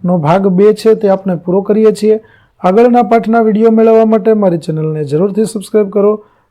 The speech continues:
તેમજ પી ડી એફ જોવા માટે પ્લે સ્ટોરમાંથી અમારી એપ્લિકેશન વિશ્વગુરુ એસ ટી ડી એકથી બાર ગુજરાતી ડાઉનલોડ કરો, જેમાં આપને ધોરણ પાંચ તમામ વિષયના સ્વાધ્યાય સોલ્યુશન, સ્વાધ્યાય પોથી સોલ્યુશનના વીડિયો અને પી ડી એફો મળી રહેશે, જે એકદમ ફ્રી છે. કોઈ પણ પ્રકારના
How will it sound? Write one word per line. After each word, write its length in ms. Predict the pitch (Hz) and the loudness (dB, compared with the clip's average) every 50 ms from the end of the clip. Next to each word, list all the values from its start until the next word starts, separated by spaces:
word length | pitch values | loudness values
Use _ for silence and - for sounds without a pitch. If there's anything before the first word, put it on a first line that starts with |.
| _ - | _ 0
તેમજ 340 | 220 226 220 185 156 156 | 2 2 2 0 -2 -4
પી 100 | 160 190 | -6 -4
ડી 120 | 170 180 226 | 0 2 2
એફ 120 | 240 233 | 2 2
જોવા 280 | 196 165 196 220 226 226 | 2 2 2 4 4 4
માટે 300 | 220 220 220 220 220 220 | 4 2 2 2 0 0
પ્લે 220 | - 214 185 180 | 0 0 -4 -4
સ્ટોરમાંથી 580 | 170 - - 208 208 208 208 214 208 180 214 214 | -4 -4 -4 -2 -2 -2 -2 -4 -2 0 0 -2
અમારી 320 | 208 202 208 208 202 208 | 0 0 -2 -2 0 0
એપ્લિકેશન 640 | 208 196 208 208 196 208 208 196 202 - 220 208 202 | -2 -2 -2 -6 -4 -2 -4 -4 -4 -6 -6 -4 -4
વિશ્વગુરુ 560 | 180 165 156 - - 180 170 175 180 175 185 | -4 -6 -8 -8 -10 -8 -6 -4 -2 -2 -2
એસ 160 | 180 175 175 _ - | -4 -4 -8 _ -8
ટી 60 | 180 | -6
ડી 140 | 170 185 180 | -4 -4 -4
એકથી 240 | 180 180 - 190 | -4 -6 -8 -8
બાર 240 | 180 170 175 175 175 | -4 -2 -2 -2 -2
ગુજરાતી 440 | 175 170 160 156 165 180 180 165 180 | -2 -6 -8 -6 -4 -6 -6 -4 -4
ડાઉનલોડ 420 | 165 175 175 180 180 175 180 170 | -2 -2 -2 -2 -2 -2 -4 -4
કરો, 320 | 165 - 233 220 175 - - - _ _ _ _ _ _ - | -2 0 2 2 2 0 -4 -12 _ _ _ _ _ _ 0
જેમાં 300 | 196 220 214 180 147 139 - _ _ _ _ _ _ - 180 | 0 2 2 2 0 -4 -8 _ _ _ _ _ _ -6 -6
આપને 300 | 180 180 190 190 190 175 | -4 -2 -2 -2 -2 -2
ધોરણ 320 | 147 160 165 180 190 190 | -2 -2 -2 0 -2 -2
પાંચ 320 | 175 - 196 196 226 214 220 - 196 - | -2 -2 -2 -2 -2 -2 -6 -12 -8 -6
તમામ 300 | 190 180 190 214 226 220 | -4 -2 -2 -2 -2 -2
વિષયના 460 | 214 202 196 - 220 208 202 208 208 | -2 -4 -2 -2 -2 -2 0 -2 -4
સ્વાધ્યાય 380 | 202 - 175 175 160 165 196 | -2 -2 -2 -2 0 0 -2
સોલ્યુશન, 520 | 190 - 202 202 202 208 202 - 208 202 208 | -2 -2 -4 -4 -4 -4 -4 -4 -6 -6 -6
સ્વાધ્યાય 380 | 185 - 180 170 151 175 196 | -6 -4 -4 -2 -2 -2 -2
પોથી 260 | 185 196 208 - - 208 | -2 -2 -4 -4 -6 -8
સોલ્યુશનના 640 | 165 202 202 202 202 202 - - 202 202 202 202 | -6 -4 -4 -4 -4 -6 -6 -6 -6 -6 -4 -6
વીડિયો 340 | 196 180 170 156 165 170 175 | -4 -4 -4 -4 -4 -2 -2
અને 160 | 175 175 175 | -2 -4 -6
પી 140 | 160 170 175 | -6 -6 -6
ડી 100 | 160 170 | -4 -4
એફો 240 | 170 170 165 - 170 | -4 -6 -4 -6 -6
મળી 220 | 165 180 226 262 | -2 -2 0 0
રહેશે, 440 | 233 196 185 - - - 160 147 151 _ _ _ _ _ _ _ _ - | 0 0 -2 -2 -4 -6 -6 -6 -8 _ _ _ _ _ _ _ _ -10
જે 180 | 165 143 170 175 | -4 -2 0 -2
એકદમ 320 | 165 165 180 233 233 226 | 0 0 0 0 0 0
ફ્રી 180 | 202 214 220 202 | 0 0 -2 0
છે. 180 | - 220 226 | 0 0 0
કોઈ 220 | 220 220 208 180 180 | 0 0 -2 -2 -2
પણ 200 | 175 202 208 196 | -2 -4 -4 -4
પ્રકારના 540 | 175 202 190 208 202 196 196 196 196 202 | -6 -6 -2 -2 -2 -2 -2 -4 -4 -6